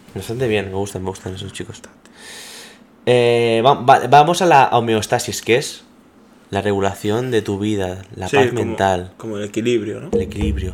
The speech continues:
Speaker 1: Eh, aquí dice algo que he mezclado entre Pablo y Matthew, que dicen que, bueno, que lo, ha-, habla mucho de los noventa minutos, como si todo se, se dividiera en noventa minutos, ¿no? Y que tú, eh, tienes como que dividir tu día en esas, en esas ventanas,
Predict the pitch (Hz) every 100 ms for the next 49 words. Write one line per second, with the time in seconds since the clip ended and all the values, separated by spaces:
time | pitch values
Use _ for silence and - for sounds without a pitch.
0 | - - - - - - - - - 110
1 | 120 117 - 185 190 175 160 156 151 135
2 | 190 - - 117 131 - 123 123 110 101
3 | 104 101 110 113 110 104 98 98 95 110
4 | - 113 170 - - - - - 117 160
5 | 143 123 113 120 104 104 113 113 92 117
6 | - 165 190 180 208 180 127 113 107 113
7 | 135 107 104 98 95 104 104 110 131 160
8 | 175 - - 117 113 110 113 151 147 110
9 | 113 131 110 101 95 92 120 220 - -
10 | - - - 117 113 117 160 175 202 -
11 | 107 107 139 - 151 123 120 110 110 131
12 | 131 131 139 135 139 127 110 113 147 117
13 | 101 87 87 80 -